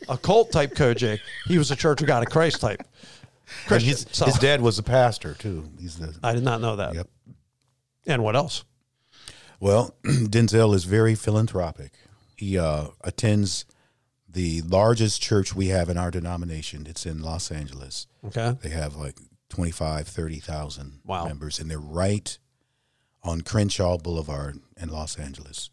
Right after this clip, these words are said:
Speaker 1: Right. And,
Speaker 2: The
Speaker 1: uh,
Speaker 2: neighborhood has been, uh, changed like you wouldn't believe because of the ministries they do there.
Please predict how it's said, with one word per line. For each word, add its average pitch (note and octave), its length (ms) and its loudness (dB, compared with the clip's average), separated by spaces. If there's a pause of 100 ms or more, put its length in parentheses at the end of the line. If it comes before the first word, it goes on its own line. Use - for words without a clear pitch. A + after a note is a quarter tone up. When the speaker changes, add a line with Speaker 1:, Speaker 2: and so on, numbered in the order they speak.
(120)
Speaker 1:
Right. G#2+ 240 -8
And, C#3+ 200 0
Speaker 2:
The D3 100 2
Speaker 1:
uh, C#3 40 4
Speaker 2:
neighborhood G#2 340 4
has F2 140 0
been, F2 360 0 (1000)
uh, F2 200 -2
changed A#2 500 0
like F#2 220 0
you A2 60 0
wouldn't G2 160 2
believe F2+ 380 -2
because E2+ 320 -4
of E2+ 100 -6
the E2 80 -4
ministries F2 500 -4
they D#2+ 140 -8
do D2+ 180 -10
there. C#2 360 -14